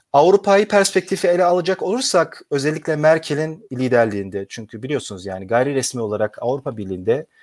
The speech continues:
asıl lider Angela Merkel'dir. Angela Merkel, e, İslamcı teröre karşı bir mücadele, bir aksiyon programını Avrupa Birliği liderlerine sunmuştu.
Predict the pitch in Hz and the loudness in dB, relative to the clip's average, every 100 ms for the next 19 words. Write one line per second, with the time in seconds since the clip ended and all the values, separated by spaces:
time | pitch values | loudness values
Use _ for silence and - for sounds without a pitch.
0 | _ _ - 120 - 135 113 143 151 131 | _ _ -4 -2 0 0 2 2 2 0
1 | 131 127 127 - 95 90 123 123 127 127 | 0 2 2 0 -6 -6 -8 -6 -4 -2
2 | 131 127 - 135 127 _ _ _ _ 120 | 0 0 0 -2 -2 _ _ _ _ 0
3 | 113 113 110 110 110 110 113 - - _ | 4 4 4 4 2 0 -4 -10 -20 _
4 | _ _ - - 123 123 131 139 139 127 | _ _ -4 -2 4 4 4 0 -2 0
5 | 120 135 135 107 - 110 117 113 107 110 | 2 2 2 0 0 -4 -6 -4 2 2
6 | 107 117 107 - _ - 110 117 - - | 4 2 2 0 _ -12 -4 -4 -2 -2
7 | 117 - 104 98 98 113 123 90 _ _ | -4 -2 -4 -4 -4 -2 -4 -6 _ _
8 | _ _ - 107 110 107 101 104 98 98 | _ _ -6 -2 -2 -2 -4 -4 -4 -4
9 | 101 98 92 92 92 - 92 90 90 - | -2 -2 -4 -6 -6 -8 -10 -10 -10 -10
10 | 170 | -12